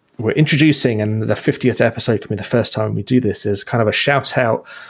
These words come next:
to those people specifically. Um, i-,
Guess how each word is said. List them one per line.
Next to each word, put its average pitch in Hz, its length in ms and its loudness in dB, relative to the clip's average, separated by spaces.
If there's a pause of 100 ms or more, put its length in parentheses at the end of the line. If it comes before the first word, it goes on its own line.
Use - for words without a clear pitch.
(400)
to - 180 4
those 127 220 2
people 117 400 0
specifically. 110 840 -4
Um, 107 380 0 (640)
i-, - 100 -2